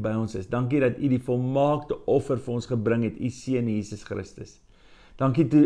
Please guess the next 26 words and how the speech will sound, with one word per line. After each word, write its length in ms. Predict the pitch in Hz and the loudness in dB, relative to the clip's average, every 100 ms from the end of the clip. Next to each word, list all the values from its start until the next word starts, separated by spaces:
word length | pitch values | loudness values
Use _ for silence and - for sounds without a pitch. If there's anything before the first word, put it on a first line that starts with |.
| 139 | 6
aan 140 | 139 | 0
die, 100 | 139 - - - | 0 -4 -14 -6
toe 300 | 143 143 139 | 4 6 6
U 180 | - 160 156 147 | 4 4 6 4
aan 160 | 139 | 0
die 40 | 131 | 0
kruis 240 | 170 165 - | 4 4 2
gesterf 580 | 139 - 156 151 151 156 | -8 -4 4 6 4 0
het, 160 | 165 151 | -4 -2
Jesus, 480 | 143 143 160 139 | -2 -2 -4 -8
vir 160 | - 139 127 | -6 -6 -4
ons 100 | - | -4
sondes, 400 | 170 165 165 - - - - - | -2 0 0 -2 -14 -20 -20 -4
het 240 | 135 135 - | -4 -4 -2
U 160 | 165 151 | 0 0
geëindig 480 | - - 156 151 117 | -2 -2 2 2 0
deur 180 | 143 131 | 0 -2
te 60 | 127 | -4
sê, 160 | - 123 | -4 -4
"Dit 180 | 127 135 | -2 -4
is 160 | 127 | -4
volbring." 460 | 143 127 120 117 101 | -2 0 0 0 -2
Tetelestai, 960 | 156 147 151 131 139 147 - 120 95 92 - - - | -6 -2 0 4 4 2 -2 -6 -6 -8 -18 -20 -12
dit 180 | 139 139 | -6 -4
is 220 | 139 - | -4 -6
klaar. 560 | - 170 165 151 107 85 | -2 2 2 2 0 -4